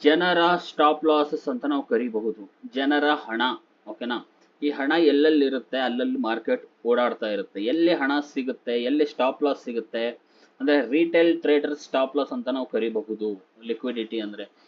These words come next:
ರಿಟೇಲ್ ಟ್ರೇಡರ್ ಸ್ಟಾಪ್ ಲಾಸ್ ಎಲ್ಲೆಲ್ಲಿ ಇರುತ್ತೆ ಅಲ್ಲಲ್ಲಲ್ಲಲ್ಲಲ್ಲಿ ಹೋಗಿ ಮಾರ್ಕೆಟ್ ಹಂಟ್ ಮಾಡ್ತಾ ಇರುತ್ತೆ, ಅಂದ್ರೆ ಬೇಟೆ ಆಡ್ತಾ ಇರುತ್ತೆ. ಎಲ್ಲಿ ದುಡ್ಡು ಇರುತ್ತೆ, ಮಾರ್ಕೆಟ್ ದುಡ್ಡು ಹುಟ್ಟಿಸಲ್ಲ. ಮಾರ್ಕೆಟ್ ಏನ್ ಮಾಡುತ್ತೆ, ಅವ್ರ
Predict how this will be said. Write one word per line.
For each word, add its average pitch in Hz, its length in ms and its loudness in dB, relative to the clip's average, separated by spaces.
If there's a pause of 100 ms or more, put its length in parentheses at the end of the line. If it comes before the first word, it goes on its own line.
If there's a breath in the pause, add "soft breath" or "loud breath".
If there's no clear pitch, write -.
(140 soft breath)
ರಿಟೇಲ್ 151 500 2
ಟ್ರೇಡರ್ 147 320 -2
ಸ್ಟಾಪ್ 135 380 -4
ಲಾಸ್ 139 340 -4
ಎಲ್ಲೆಲ್ಲಿ 147 420 2
ಇರುತ್ತೆ 131 280 -4
ಅಲ್ಲಲ್ಲಲ್ಲಲ್ಲಲ್ಲಿ 131 960 -2
ಹೋಗಿ 123 300 -4
ಮಾರ್ಕೆಟ್ 113 440 -4
ಹಂಟ್ 120 300 -8
ಮಾಡ್ತಾ 113 280 -4
ಇರುತ್ತೆ, 98 320 -8 (340 soft breath)
ಅಂದ್ರೆ 139 140 0
ಬೇಟೆ 135 360 0
ಆಡ್ತಾ 127 400 2
ಇರುತ್ತೆ. 110 280 -2
ಎಲ್ಲಿ 131 380 0
ದುಡ್ಡು 135 220 0
ಇರುತ್ತೆ, 117 300 0
ಮಾರ್ಕೆಟ್ 139 580 2
ದುಡ್ಡು 139 400 0
ಹುಟ್ಟಿಸಲ್ಲ. 120 500 -4 (600)
ಮಾರ್ಕೆಟ್ 147 540 2
ಏನ್ 143 200 4
ಮಾಡುತ್ತೆ, 135 520 -2 (480)
ಅವ್ರ 147 200 2